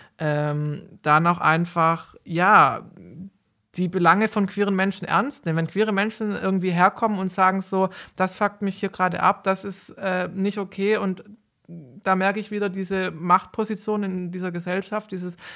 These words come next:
Heteronormative, dieses Cisnormative, dann auch die Person nicht irgendwie denen ihre Wahrnehmung abzusprechen, sondern zu sagen so, „Ja, ich bin zwar selbst irgendwie cis und hetero, aber ich fühle mich jetzt davon nicht angegriffen“,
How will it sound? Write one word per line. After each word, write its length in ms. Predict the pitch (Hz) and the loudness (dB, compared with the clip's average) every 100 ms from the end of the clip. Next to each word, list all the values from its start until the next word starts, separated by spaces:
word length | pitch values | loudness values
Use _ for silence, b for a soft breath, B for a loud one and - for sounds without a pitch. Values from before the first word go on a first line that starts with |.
| B | B
Heteronormative, 960 | - 196 214 208 208 196 196 208 202 202 | -4 -2 0 2 2 2 0 -4 -4 -4
dieses 340 | 185 175 170 | -4 -4 -4
Cisnormative, 800 | - 196 202 196 196 - 196 202 202 B B _ | -4 -2 0 0 -2 -4 -2 -2 -4 B B _
dann 200 | 180 185 | 2 2
auch 200 | 196 196 - | 2 -2 -4
die 100 | 180 | -6
Person 440 | 196 190 208 208 | -2 -2 0 0
nicht 180 | 196 208 | 0 -2
irgendwie 560 | 202 196 180 196 190 170 | -2 -2 -2 -2 -2 -2
denen 260 | 170 190 | 0 0
ihre 220 | 185 185 170 | 0 0 4
Wahrnehmung 360 | 196 254 208 | 4 4 0
abzusprechen, 680 | 151 - - 147 - 143 151 | -2 -4 -8 -10 -8 -8 -4
sondern 160 | 156 | -4
zu 100 | 156 | -4
sagen 380 | 160 170 165 170 | -6 0 2 2
so, 320 | 170 170 170 170 b b b | -2 -2 -2 -6 b b b
„Ja, 320 | 190 196 196 180 | 2 6 8 6
ich 260 | 180 - | 0 -8
bin 520 | 190 185 208 220 220 - | -14 -2 0 2 0 -2
zwar 220 | 202 196 | 0 2
selbst 360 | 208 220 226 | 2 0 0
irgendwie 320 | 190 214 196 208 | -2 0 0 -2
cis 280 | - 233 | -2 -2
und 180 | 220 208 | -2 0
hetero, 440 | 208 214 214 180 185 | -2 -2 -4 -4 0
aber 200 | 175 185 | 2 0
ich 80 | |
fühle 160 | 185 214 | -2 -4
mich 100 | 196 | -2
jetzt 220 | 196 - | -4 -2
davon 240 | 185 185 180 | -2 0 -2
nicht 180 | 165 | -2
angegriffen“, 840 | 160 175 254 - - 151 - 202 | -2 0 -2 -4 -6 -6 -4 -4